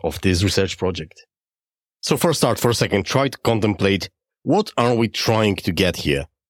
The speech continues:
We have results of three hundred thirty-six C F D simulations, temperatures,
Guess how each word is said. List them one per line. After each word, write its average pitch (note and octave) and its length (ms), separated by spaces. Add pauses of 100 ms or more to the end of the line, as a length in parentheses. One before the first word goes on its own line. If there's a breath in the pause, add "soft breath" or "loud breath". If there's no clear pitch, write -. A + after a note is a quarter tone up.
(180)
We C#3 240
have G2+ 380
results G2+ 400
of F#2 100
three C3 240
hundred A2 320
thirty-six F#2+ 680
C - 420
F E2 80
D F#2+ 120
simulations, F2+ 880 (600)
temperatures, A2 840